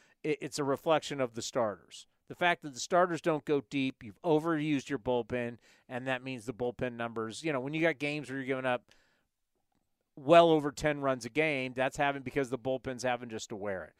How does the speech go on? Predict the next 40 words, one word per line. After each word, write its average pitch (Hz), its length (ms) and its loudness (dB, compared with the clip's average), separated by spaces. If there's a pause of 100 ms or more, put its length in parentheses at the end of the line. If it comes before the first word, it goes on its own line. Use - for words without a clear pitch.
(220)
'cause 123 180 -2
your 127 80 -6
starter 143 680 2
didn't 131 220 -2
give 120 200 -4
you 117 100 -10
anything. 95 360 -14 (200)
And 147 140 2
I 240 140 8
wanna 349 200 6
give 285 160 2
Mark 240 280 4
Kotsay 185 440 2
credit. 123 380 -2 (1600)
We 240 200 4
did 320 140 0
not 269 200 4
have 247 160 2
Kotsay 190 420 0
on, 151 280 2 (240)
Kotsay, 131 640 2 (1200)
Kotsay, 185 520 4
as 123 140 -6
you 147 80 -4
like 120 220 0
to 110 80 -16
call 98 260 -8
him. 101 80 -16 (320)
Uh, 147 440 8 (440)
we 185 160 2
did 285 140 0
not 269 160 4
have 214 180 -2
Kotsay 185 580 4
on 151 100 2
Friday 139 680 4 (200)
for 151 160 -2
the 131 180 2
obvious 104 460 0
reason. 85 340 -20